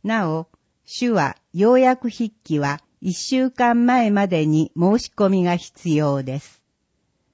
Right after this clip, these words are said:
岸和田手話祭り。対象、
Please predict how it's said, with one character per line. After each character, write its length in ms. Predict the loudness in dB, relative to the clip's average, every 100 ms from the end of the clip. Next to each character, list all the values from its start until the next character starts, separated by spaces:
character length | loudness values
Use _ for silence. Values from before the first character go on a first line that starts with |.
| _ _ _ _ _
岸 340 | -8 -6 -4 0
和 160 | 0
田 220 | 2 -2 -4
手 240 | -4 0
話 180 | 2 2
祭 480 | 2 0 -4 -4 -4
り。 160 | -6 -14 _ _ _ _ _ _ _ _ -4
対 240 | -2 -2
象、 500 | -4 -2 -2 -2 -6